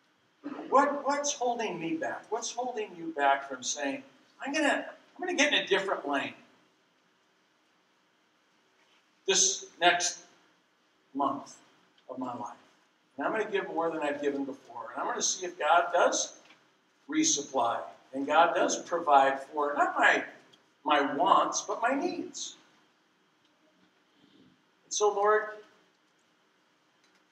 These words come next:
I just, I wanna say yes for all of us.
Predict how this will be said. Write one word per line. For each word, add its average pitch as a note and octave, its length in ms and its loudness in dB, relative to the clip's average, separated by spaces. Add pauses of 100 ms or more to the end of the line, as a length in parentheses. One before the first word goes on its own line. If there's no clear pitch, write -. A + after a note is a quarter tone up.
(720)
I G#3+ 80 2
just, - 420 -4
I - 60 -10 (100)
wanna G#3+ 140 -10
say F#3+ 320 -4
yes F#3+ 300 -4
for - 180 -10
all C#3 220 -6
of - 140 -12
us. - 360 -12